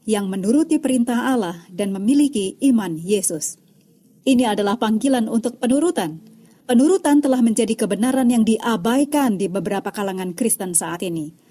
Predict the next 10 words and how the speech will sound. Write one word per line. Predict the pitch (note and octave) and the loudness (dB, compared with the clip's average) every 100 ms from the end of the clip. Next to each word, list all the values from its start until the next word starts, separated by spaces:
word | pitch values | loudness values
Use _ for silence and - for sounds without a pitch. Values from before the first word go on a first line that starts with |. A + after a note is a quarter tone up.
| _ _ - | _ _ -2
Terlalu | D4+ D4+ D4 | 2 4 4
banyak | D4 D#4+ D#4 | 4 4 2
orang | B3+ B3+ | 2 2
Kristen | C4 C#4+ D#4 C4+ | 2 2 2 4
yang | C4+ B3+ | 4 2
menekankan | B3 B3+ D4 C#4+ D4 C4+ | 2 2 2 2 2 0
hanya | F4+ F4+ D#4+ C4+ | 0 0 2 4
anugerah | B3+ A#3 A#3+ B3 | 2 2 0 2
yang | A3+ | 0
cuma-cuma, | A3+ A#3+ G#3+ G3+ G3+ F3 E3 | 2 0 0 -4 -6 -6 -10